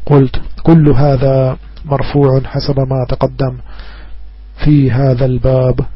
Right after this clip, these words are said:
ويأتي إن شاء الله سبحانه وتعالى." في الحاشية واحد ضعيف ابن ماجه. وفي الزوائد وجدنا في إسناده مقال، آه، فيه الضحاك المعافري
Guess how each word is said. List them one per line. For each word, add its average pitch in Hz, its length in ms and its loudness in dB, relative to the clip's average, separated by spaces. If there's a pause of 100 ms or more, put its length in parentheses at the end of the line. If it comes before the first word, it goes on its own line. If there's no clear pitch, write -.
(120)
ويأتي 131 580 0
إن 117 60 -10
شاء 127 380 0
الله 123 420 -6
سبحانه 123 640 2
وتعالى." 120 540 -2 (600)
في - 100 -2
الحاشية 139 480 2
واحد 135 400 0 (220)
ضعيف 139 560 -2 (160)
ابن 131 260 -4
ماجه. 135 300 0 (800)
وفي 135 140 -2
الزوائد 139 680 0 (120)
وجدنا 135 840 0 (120)
في 139 200 0
إسناده 135 840 0
مقال، 139 520 2 (760)
آه، 143 120 -2 (100)
فيه 143 220 2
الضحاك 135 540 -2
المعافري 131 720 -2